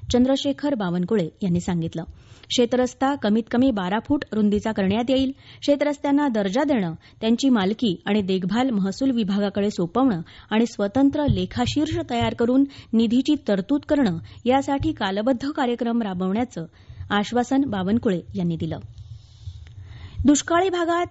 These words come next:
पाणी उपलब्ध करून देण्यास शासनाचं प्राधान्य असून मांजरा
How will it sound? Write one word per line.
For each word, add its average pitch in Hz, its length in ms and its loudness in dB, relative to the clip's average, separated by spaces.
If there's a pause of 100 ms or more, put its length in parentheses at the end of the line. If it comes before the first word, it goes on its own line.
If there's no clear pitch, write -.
पाणी 254 200 0
उपलब्ध 294 420 0
करून 269 260 2
देण्यास 269 360 0 (120)
शासनाचं 233 580 -2
प्राधान्य 220 540 0
असून 311 300 0 (320)
मांजरा 226 440 2